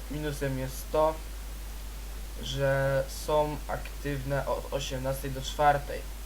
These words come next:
Są pięć razy. Jeśli na przykład jak teraz ja, e,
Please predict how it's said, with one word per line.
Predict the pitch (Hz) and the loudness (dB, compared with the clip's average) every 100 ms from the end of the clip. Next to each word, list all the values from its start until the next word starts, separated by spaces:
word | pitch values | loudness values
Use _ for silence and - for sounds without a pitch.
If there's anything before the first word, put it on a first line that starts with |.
| - | -8
Są | 135 135 | -6 -6
pięć | 156 160 156 156 | -4 -2 -2 2
razy. | 151 143 131 - - - - - - - | 4 4 2 -6 -8 -8 -8 -8 -8 -4
Jeśli | 139 147 147 | -4 -2 0
na | 151 | 0
przykład | 147 - 143 143 135 | 0 -2 2 2 4
jak | 135 135 - | 2 2 4
teraz | 143 131 131 - | 4 4 2 2
ja, | 135 127 - - - - - - - - - | 2 2 -2 -6 -8 -8 -8 -8 -8 -6 2
e, | 139 135 131 | 6 8 6